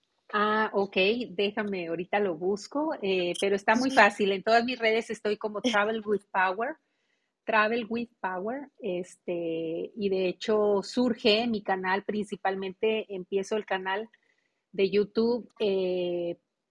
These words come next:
Speaker 1: precisamente por un viaje que hice a Hawái en el dos mil catorce. Este, según yo, eh, iba a vivir mi propia historia de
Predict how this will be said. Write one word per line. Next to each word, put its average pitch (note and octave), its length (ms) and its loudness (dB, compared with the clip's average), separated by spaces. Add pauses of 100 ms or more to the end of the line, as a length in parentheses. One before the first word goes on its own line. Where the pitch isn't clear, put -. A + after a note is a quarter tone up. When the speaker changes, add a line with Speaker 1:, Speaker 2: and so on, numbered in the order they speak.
Speaker 1:
precisamente B3 1000 2
por G#3+ 240 2
un G#3 140 0
viaje G#3+ 280 2 (100)
que G#3+ 100 2
hice G3 400 -2
a F#3+ 60 -2
Hawái F3+ 600 -2
en F#3 140 -6
el F3 120 -6
dos E3+ 180 -2
mil F3+ 180 -4
catorce. F#3 680 -4 (400)
Este, D#3 760 -8 (340)
según F#3+ 440 0
yo, G3+ 400 4
eh, F3 420 -2
iba G3 320 0
a F#3+ 140 2
vivir F3+ 360 0
mi G3+ 120 0
propia F#3+ 360 2
historia F#3+ 560 2
de E3+ 400 -4